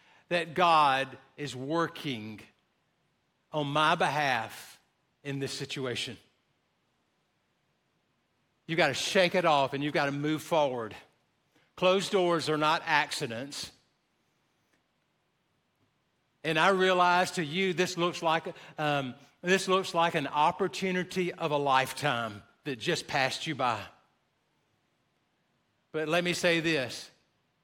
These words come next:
If God closed that door, he's got something better for you. If God closed that door, he's got something, and you've gotta trust him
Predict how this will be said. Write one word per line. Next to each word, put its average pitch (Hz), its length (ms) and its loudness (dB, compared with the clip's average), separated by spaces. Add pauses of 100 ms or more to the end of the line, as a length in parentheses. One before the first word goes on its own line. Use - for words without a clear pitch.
(540)
If 135 140 -10
God 170 300 4
closed 170 340 2
that 165 240 0
door, 147 220 2
he's 135 120 -2
got 147 180 -2
something 147 340 -6
better 127 260 -2
for - 120 -10
you. 117 260 -10 (1600)
If 143 120 -4
God 180 320 6
closed 196 320 4
that 196 240 4
door, 165 200 2
he's 160 140 0
got 165 220 2
something, 160 260 -2
and 156 100 -2
you've 170 140 -2
gotta 165 220 2
trust - 480 -2
him 185 280 0